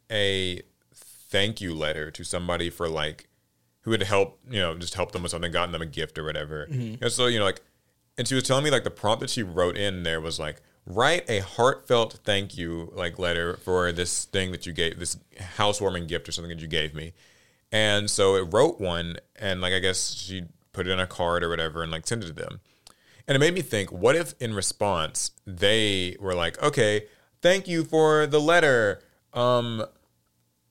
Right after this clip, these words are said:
Speaker 1: here," like, like, they had A I write a heartfelt thank you for the thank you letter. And it just kind of went back. So it's like, you know, I was saying, like, last week where, you know, what if it's just A I talk, like,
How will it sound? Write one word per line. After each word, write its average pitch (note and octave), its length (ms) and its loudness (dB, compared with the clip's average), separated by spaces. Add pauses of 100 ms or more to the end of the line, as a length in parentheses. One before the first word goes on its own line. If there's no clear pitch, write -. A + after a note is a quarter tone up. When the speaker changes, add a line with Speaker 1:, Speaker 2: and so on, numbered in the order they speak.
(240)
Speaker 1:
here," C3+ 360 4
like, B2+ 280 2 (1040)
like, C#3+ 200 2
they B2 320 6
had B2+ 200 4
A A2 180 2
I G#2 160 4
write F#2+ 300 2
a F2+ 40 2
heartfelt B2 680 2
thank D#3+ 260 2
you A#2+ 120 0
for A2 160 0
the G2 100 -8
thank C#3+ 320 0
you F#2 80 -4
letter. - 380 -10 (840)
And A2+ 460 4
it A#2 120 0
just - 120 -4
kind B2+ 160 2
of G2+ 120 -2
went A#2 180 -4
back. B2 180 -2
So D#3+ 120 2
it's D#3 100 -2
like, E3 180 -6 (260)
you D3 120 -2
know, E3 100 4
I - 20 4
was D3 120 2
saying, C3 160 0
like, A2 120 0
last G2+ 300 0
week F#2 300 -6
where, G2 420 0
you A2+ 140 -4
know, F2+ 260 -2
what F#2+ 240 2
if A2 140 2
it's G2+ 100 -2
just G2+ 220 -6
A G#2 180 2
I F#2 220 2
talk, F#2 320 -4
like, G#2 200 -8